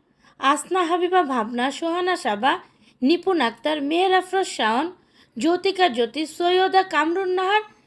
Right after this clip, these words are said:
শাহানুর, তানভিন সুইটি, জাকিয়া মুন, তারিন জাহান, উর্মিলা শ্রাবন্তী কর, অভিনেতা আজিজুল হাকিম, সাইমন সাদিক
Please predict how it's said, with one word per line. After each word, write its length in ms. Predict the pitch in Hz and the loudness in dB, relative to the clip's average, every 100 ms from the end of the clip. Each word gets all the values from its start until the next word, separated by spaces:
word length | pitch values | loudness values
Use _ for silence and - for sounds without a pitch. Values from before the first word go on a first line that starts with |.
| _ | _
শাহানুর, 560 | - 339 339 339 226 302 - _ _ _ | -2 0 2 2 0 -2 -8 _ _ _
তানভিন 440 | 330 339 339 392 381 | 2 4 2 0 -2
সুইটি, 460 | - 269 233 - 359 415 _ _ _ | -2 -4 -4 0 0 -2 _ _ _
জাকিয়া 500 | 208 302 302 - 370 349 | 0 0 0 0 0 2
মুন, 220 | 233 269 285 | -2 -4 -2
তারিন 340 | 302 320 370 339 | 0 2 2 0
জাহান, 360 | 247 233 294 381 - _ _ _ | 2 2 0 -4 -8 _ _ _
উর্মিলা 480 | 330 370 370 392 403 | 2 4 4 4 4
শ্রাবন্তী 540 | 370 320 302 339 330 277 | 2 0 0 -2 -4 -6
কর, 260 | - 196 220 - _ _ - | -4 -2 -4 -8 _ _ 2
অভিনেতা 540 | 311 349 359 330 277 | 4 4 2 2 2
আজিজুল 500 | 262 277 302 349 381 330 | 2 2 0 0 2 2
হাকিম, 360 | 233 220 294 320 | -2 -4 -6 -4
সাইমন 440 | 330 320 349 392 | -2 0 0 -2
সাদিক 420 | - 226 214 370 | -2 -2 0 -2